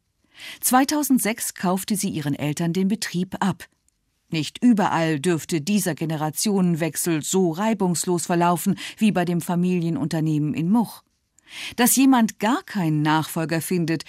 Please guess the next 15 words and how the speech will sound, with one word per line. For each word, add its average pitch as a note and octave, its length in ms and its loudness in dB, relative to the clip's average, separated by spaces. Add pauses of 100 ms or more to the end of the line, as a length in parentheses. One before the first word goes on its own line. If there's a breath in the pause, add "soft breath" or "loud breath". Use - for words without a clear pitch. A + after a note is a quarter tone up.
(180 loud breath)
ist - 160 -2
für B3+ 120 2
Rosemarie G3+ 600 2
Keil F#3+ 380 0
vom D3+ 300 -2
Bonner F3 380 2 (100)
Institut F3 680 -4
für E3 140 -4
Mittelstandsforschung, F#3 1120 0 (200 loud breath)
I G3 200 2
F E3+ 240 -4
M, F3 260 0 (200 soft breath)
allerdings F#3+ 520 0
schwer D#3+ 320 -2
vorstellbar. E3 800 -4